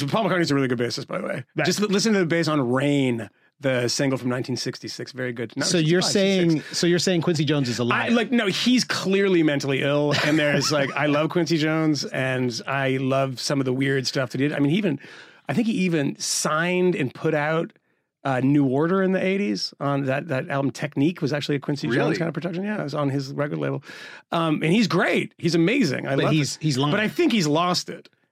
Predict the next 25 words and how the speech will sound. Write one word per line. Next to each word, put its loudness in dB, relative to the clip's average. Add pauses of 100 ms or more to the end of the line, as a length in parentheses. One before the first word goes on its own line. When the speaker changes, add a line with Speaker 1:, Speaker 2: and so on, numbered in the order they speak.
(180)
Speaker 3:
No, 0
it 2
was, -4
it's -2
like, -2
you 0
know, 0
people -6
were 0
talking -2
about -4
Sam -2
Nunberg -2
this -6
week, -2
like, -4
the -6
media -2
ethics -6
of, -6
of -6
putting -6 (220)
Speaker 1:
Yeah. 2
Speaker 3:
some, -2
like, -4